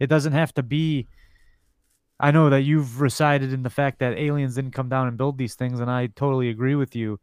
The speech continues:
But just because an, a physical alien didn't come down and build things doesn't mean that we weren't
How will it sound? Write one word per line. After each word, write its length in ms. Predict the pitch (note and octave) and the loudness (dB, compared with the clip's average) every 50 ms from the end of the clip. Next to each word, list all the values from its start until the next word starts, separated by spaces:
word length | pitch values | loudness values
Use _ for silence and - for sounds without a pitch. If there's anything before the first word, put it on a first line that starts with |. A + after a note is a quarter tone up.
| _ _ _ _ - | _ _ _ _ -6
But 120 | C3 B2 | -4 -2
just 180 | - D3 B2 - | -2 -2 -4 -4
because 300 | C#3 B2+ - C3 A#2 B2 | -6 -4 -2 -2 -2 -2
an, 100 | B2+ B2 | -2 -2
a 120 | A#2 A#2+ | -2 -4
physical 520 | - - D3+ C#3+ A#2+ C3+ B2+ - B2+ A#2+ B2+ | -2 -2 -4 -2 -2 -4 -4 -2 -2 0 0
alien 320 | C#3 D3 D3 C#3+ C3 A#2+ | 0 0 0 0 -2 -2
didn't 240 | A#2 B2 B2 A2+ - | -2 -4 -4 -6 -6
come 200 | - B2 A#2+ A#2 | -6 -6 -4 -4
down 180 | A#2+ A#2 A#2 | -2 -2 -2
and 100 | A2+ A2 | -4 -4
build 280 | G#2 A#2+ C3+ C#3+ C3+ - | -2 -2 -2 -2 -2 -4
things 280 | - A#2+ A2 A2 G#2+ - | -6 -6 -4 -6 -8 -6
doesn't 280 | - B2+ A#2 G#2+ A#2 B2+ | -4 -4 -4 -4 -6 -6
mean 140 | B2+ B2+ A#2+ | -6 -6 -4
that 100 | A2+ G#2+ | -4 -4
we 120 | A2+ A2+ | -4 -4
weren't 280 | A2+ A#2+ B2 A#2+ A2 | -4 -2 -2 -4 -4